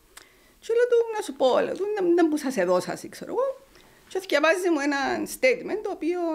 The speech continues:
ξέρω εγώ, το, ήταν η στρατηγική του οργανισμού για inclusion και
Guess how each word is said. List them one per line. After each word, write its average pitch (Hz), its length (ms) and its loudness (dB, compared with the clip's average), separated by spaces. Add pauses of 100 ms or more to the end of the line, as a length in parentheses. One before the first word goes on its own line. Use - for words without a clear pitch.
(120)
ξέρω 294 240 -8
εγώ, 294 300 -6
το, - 160 -10
ήταν 262 340 -4
η 233 100 -8
στρατηγική 196 680 -2
του - 80 -2
οργανισμού 269 520 -2
για 349 200 2
inclusion 262 280 -4
και 311 80 -2